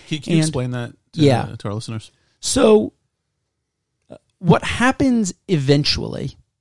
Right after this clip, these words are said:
Speaker 2: um, herd immunity is a status, not a strategy. Um,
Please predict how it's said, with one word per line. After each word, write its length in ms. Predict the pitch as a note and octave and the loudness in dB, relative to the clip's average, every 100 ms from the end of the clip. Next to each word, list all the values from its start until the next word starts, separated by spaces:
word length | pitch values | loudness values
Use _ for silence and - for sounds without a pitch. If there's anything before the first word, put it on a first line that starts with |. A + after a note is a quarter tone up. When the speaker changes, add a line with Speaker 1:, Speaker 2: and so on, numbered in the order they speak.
| _ _ _ _ _ _ _ | _ _ _ _ _ _ _
Speaker 2:
um, 220 | E3+ D3+ - | -2 0 2
herd 200 | A3 F4 | 2 4
immunity 480 | C#4+ B3 A#3 F#3+ | 2 2 2 0
is 280 | F#3 F3+ D#3+ | 0 0 0
a 140 | D#3+ C3+ | 0 -2
status, 880 | - - - C3+ C3+ F3+ F#3 - - | -2 -6 -2 0 0 0 -2 -6 -4
not 240 | D3 D3+ | -2 -2
a 60 | C3 | -4
strategy. 800 | - - A#2+ A2+ - G2 F2 - _ _ _ - | -6 -4 -4 -4 -8 -12 -16 -20 _ _ _ -2
Um, 320 | D#3 D3+ D#3+ | 0 0 -4